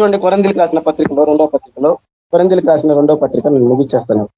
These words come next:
కొరింథీయుల రెండో పత్రిక ఏడో అధ్యాయము పదో వచనంలో,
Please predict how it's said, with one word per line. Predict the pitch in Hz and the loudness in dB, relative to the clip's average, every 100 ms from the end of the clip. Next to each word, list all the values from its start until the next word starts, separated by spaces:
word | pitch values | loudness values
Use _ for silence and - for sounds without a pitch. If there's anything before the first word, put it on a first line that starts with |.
| _ _ _ _ - | _ _ _ _ -2
కొరింథీయుల | 175 190 185 | 0 2 2
రెండో | 160 156 | 2 2
పత్రిక | 160 156 160 | 2 0 2
ఏడో | 180 185 | 2 2
అధ్యాయము | 175 170 180 | 2 2 2
పదో | 160 180 | 0 2
వచనంలో, | 165 151 143 123 147 | 2 0 0 0 0